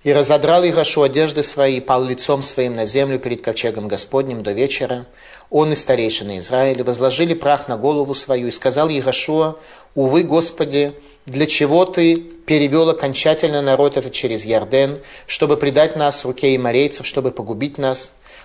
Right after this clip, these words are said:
О, если бы мы решились остаться жить за Ярденом! Умоляю Тебя, Господи, что сказать мне после того, как Израиль обратил тыл врагам своим? Ведь услышат кананейцы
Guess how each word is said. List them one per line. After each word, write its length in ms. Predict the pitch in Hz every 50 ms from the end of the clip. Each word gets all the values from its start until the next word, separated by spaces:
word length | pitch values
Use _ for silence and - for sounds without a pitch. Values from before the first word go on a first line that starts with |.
| - _
О, 80 | - 139
если 400 | 139 127 156 190 196 190 196 190
бы 100 | 165 170
мы 140 | 165 160 156
решились 540 | 147 139 - - 170 165 160 165 156 - 143
остаться 480 | - - - 143 147 143 - - 139
жить 220 | 120 135 135 127 120
за 120 | 120 123
Ярденом! 600 | 123 123 120 113 107 107 98 95 87 82 82 85 - _ - - - - _
Умоляю 500 | 131 135 135 131 135 156 165 170 165 165
Тебя, 240 | - 156 143 151 147
Господи, 680 | 139 143 151 151 151 - - 139 127 131 131 131 131 - - _ _ _ _ _ _ _ _ _ _ _ _ _ _ _ _ _
что 300 | _ - - - - 180
сказать 560 | 190 185 - - 160 139 127 151 165 180 175 175
мне 160 | 165 160 160
после 340 | - 156 156 151 - 151 139
того, 300 | - 139 127 139 156 151
как 420 | 156 156 139 131 - - - - _ _ _ _ _ _ _ _ _
Израиль 540 | 160 147 135 120 139 139 147 151 151 151 147
обратил 440 | 139 135 131 131 131 - - 135 131
тыл 280 | - - 147 143 131
врагам 360 | 123 113 110 110 117 127 135 147
своим? 540 | - - - 143 135 131 127 127 127 131 - - - - - _
Ведь 200 | - 139 151 -
услышат 440 | 160 143 - - 196 190 - 175 -
кананейцы 920 | - - 170 151 143 135 139 151 165 165 165 165 - - 160 151 147 147